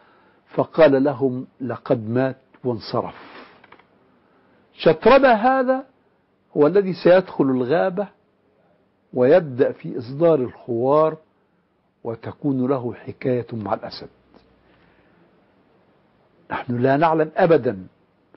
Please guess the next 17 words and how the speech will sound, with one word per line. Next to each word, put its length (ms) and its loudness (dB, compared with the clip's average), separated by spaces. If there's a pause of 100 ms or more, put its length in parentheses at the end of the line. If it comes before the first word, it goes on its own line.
(600)
ما 80 -4
الذي 280 2
حدث 340 0
لبقية 520 0
القافلة 560 -2 (840)
ولا 180 0
لبقية 540 0
القوافل 720 2 (560)
ولا 280 0
للعجوز 720 -6
ولا 200 4
غيره. 400 0 (360)
هكذا 500 2 (260)
تنمو 380 2
الشخص، 460 -8 (120)
تظهر 340 4
الشخصيات 720 0